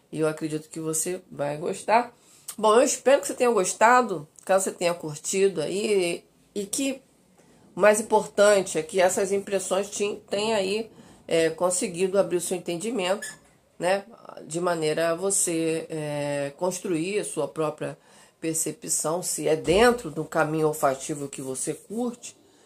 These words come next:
e te ajudar aí na decisão do, do, de uma aquisição de uma fragrância, né? Porque é muito chato quando a gente a-,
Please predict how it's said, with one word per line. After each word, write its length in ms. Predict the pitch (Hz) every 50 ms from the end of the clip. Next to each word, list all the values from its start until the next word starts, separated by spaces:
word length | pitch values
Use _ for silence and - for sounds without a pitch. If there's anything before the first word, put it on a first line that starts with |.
| _ _ _ _
e 180 | - 170 165 160
te 140 | - - 185
ajudar 420 | 170 175 233 247 240 190 190 202
aí 300 | 190 170 175 185 196 196 - _ _ _ - - -
na 100 | 180 175
decisão 680 | 175 180 175 175 - - 196 165 156 160 160 175 185
do, 120 | 170 165 160
do, 340 | 147 151 151 147 143 139
de 140 | 131 139 143
uma 140 | 143 147 139
aquisição 680 | 135 - 165 151 - 147 139 - - 190 180 - - - - _ _ _ _ _ _ _
de 80 | - 143
uma 160 | 135 139 143
fragrância, 500 | 147 - 196 196 170 170 170 185 - 196
né? 120 | 175 165 165
Porque 180 | 165 - -
é 40 | 170
muito 200 | 180 208 220 -
chato 240 | - 196 202 196 -
quando 160 | - 175 175
a 60 | 170
gente 420 | 165 - 175 165 165 - 175 160 160 - -
a-, 140 | 165 165